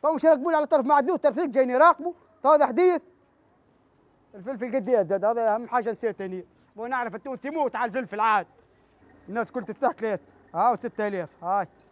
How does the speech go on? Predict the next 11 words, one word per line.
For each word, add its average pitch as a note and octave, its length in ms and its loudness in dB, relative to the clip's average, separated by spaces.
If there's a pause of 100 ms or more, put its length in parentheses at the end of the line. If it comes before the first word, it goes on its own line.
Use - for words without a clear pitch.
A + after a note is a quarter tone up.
(100)
هاو G3+ 200 -2
ستة - 300 -12
آلاف. D3+ 260 -14
هاي. F3+ 220 -4 (800)
هاي F3+ 180 -6
الفلفل D#3 320 -14
ستة - 200 -16
آلاف. D#3 260 -16
هاي. F#3 160 -8 (1300)
تعال. E3 160 -18 (840)
أمم. D#3 160 -20